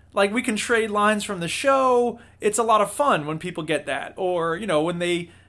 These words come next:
have, when we have a good group of people chatting, it's a lot of fun. And I hate missing out on that part of the game 'cause that is important to me to have that chatty social element, you know?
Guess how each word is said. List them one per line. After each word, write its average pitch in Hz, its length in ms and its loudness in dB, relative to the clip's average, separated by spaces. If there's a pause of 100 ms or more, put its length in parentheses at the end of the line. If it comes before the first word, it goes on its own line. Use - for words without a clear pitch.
have, 180 600 2
when 214 180 -4
we 220 100 2
have 247 160 6
a 196 80 6
good 202 240 2
group 185 220 2
of - 60 -12
people 170 460 0
chatting, 156 640 0 (300)
it's 277 160 -4
a 311 40 2
lot 254 200 6
of 233 100 -4
fun. 190 440 0 (300)
And 180 120 2
I 180 80 6
hate 220 360 0
missing 196 360 -2
out 202 160 4
on 170 120 4
that 208 220 0
part 160 220 0
of 143 100 -4
the 139 80 -8
game 139 320 -4
'cause 202 180 -4
that 226 220 6
is 220 180 -2
important 214 440 -2
to 156 60 -10
me 147 120 -8
to 151 80 -6
have 160 220 -4
that 151 320 -2 (280)
chatty 160 480 -2
social 165 540 -2
element, 143 460 -6
you 156 100 -12
know? 165 220 -10